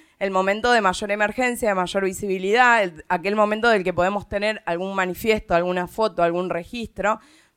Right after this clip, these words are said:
pero en el medio, entre ola y ola, es donde se traman, digamos, y se tejen las posi-, las condiciones de posibilidad de que esas olas,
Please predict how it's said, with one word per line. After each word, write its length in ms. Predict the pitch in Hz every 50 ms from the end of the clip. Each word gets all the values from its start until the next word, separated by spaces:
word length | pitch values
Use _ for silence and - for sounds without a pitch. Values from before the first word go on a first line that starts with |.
| _ -
pero 240 | 302 302 269 262
en 80 | 240 220
el 180 | 214 214 220 247
medio, 340 | 277 294 285 262 247 226
entre 240 | 196 190 185 185 196
ola 280 | 214 233 247 254 247 254
y 100 | 269 277
ola, 380 | 277 254 240 240 233 240 247
es 160 | 233 220 190 170
donde 240 | 202 190 196 190
se 160 | 175 - 180 170
traman, 420 | 180 196 202 202 214 220 226 214
digamos, 320 | 190 185 180 180 185 190
y 60 | 190 180
se 160 | - 185 185
tejen 580 | 180 233 233 220 - - 233 233 254 302 339 - _ _ _ _ _ _ -
las 180 | 196 185 - - -
posi-, 420 | 185 196 190 - 190 175 180 175
las 120 | 202 190 -
condiciones 440 | 214 202 202 196 202 247 254 262
de 60 | 262 -
posibilidad 420 | 226 220 - 208 190 185 196 214
de 80 | 240 226
que 60 | 214
esas 340 | 196 - 185 165 - - _ _
olas, 440 | 190 180 175 175 185 185 - -